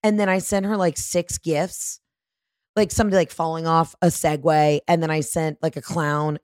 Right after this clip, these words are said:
gif, and then something else, and I realized that she thinks I need to be <laughs> institutionalized. Like,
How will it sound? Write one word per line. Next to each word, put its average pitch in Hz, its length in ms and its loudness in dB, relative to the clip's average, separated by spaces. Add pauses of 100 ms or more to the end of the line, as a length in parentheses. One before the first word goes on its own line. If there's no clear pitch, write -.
gif, 170 460 0
and 175 120 0
then 160 140 -2
something 160 340 -4
else, 156 280 -2
and 156 100 0
I 151 40 2
realized 156 480 -2
that 147 180 -6
she - 260 -4
thinks 147 480 -4
I 147 80 -2
need 135 140 -4
to 123 80 -8
be 120 100 -6
<laughs> - 0 -
institutionalized. 151 720 -2 (2250)
Like, - 320 -6